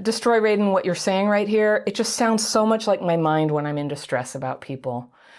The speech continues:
I think you've just articulated perfectly the confusion, confusion about, like, what can I say? What can I reasonably expect? Why don't people care about me? All that stuff. You're, you know, what you're describing, I'm not sure if that's where you meant to go, but I'm feeling you,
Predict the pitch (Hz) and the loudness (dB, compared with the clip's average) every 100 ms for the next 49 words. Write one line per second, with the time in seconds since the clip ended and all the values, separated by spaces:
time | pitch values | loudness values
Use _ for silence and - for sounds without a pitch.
0 | - - - _ 160 170 208 214 196 196 | -20 -20 -20 _ -4 0 0 0 0 0
1 | 196 165 - 190 180 165 147 147 180 175 | 0 0 0 0 2 4 2 0 0 0
2 | 160 165 151 151 165 151 - 180 156 151 | 0 0 0 -2 -4 -6 -2 0 0 -2
3 | 156 - - 165 156 180 170 151 147 147 | -4 -16 -8 -6 -2 0 0 0 0 -2
4 | 151 151 175 - 185 165 156 - 151 143 | -2 0 -2 -2 -4 -4 -4 -2 -2 0
5 | 175 - 208 180 170 165 170 151 147 143 | -2 -2 -4 -2 -2 -2 -4 -2 -2 -4
6 | - - 170 151 - - - - - 165 | -6 -6 -2 -2 -6 -20 -20 -18 -4 2
7 | 165 185 202 185 - 180 175 156 156 180 | 4 4 2 -2 -4 -2 -2 -4 -4 0
8 | 165 160 175 180 170 156 143 143 - - | 0 0 -2 -2 -2 0 -2 -6 -18 -20
9 | - - 190 185 - - 143 - 170 170 | -2 0 2 2 0 -2 -2 0 0 0
10 | - 156 180 170 175 185 180 - 202 190 | -4 -4 0 2 2 0 -2 -2 2 2
11 | 180 151 170 202 - 202 185 175 180 165 | 2 0 0 0 -2 0 0 0 0 2
12 | 151 160 - 180 180 170 165 151 151 156 | 0 -2 -2 -2 2 2 2 -2 -2 0
13 | 170 156 139 135 131 | 0 0 -2 -4 -8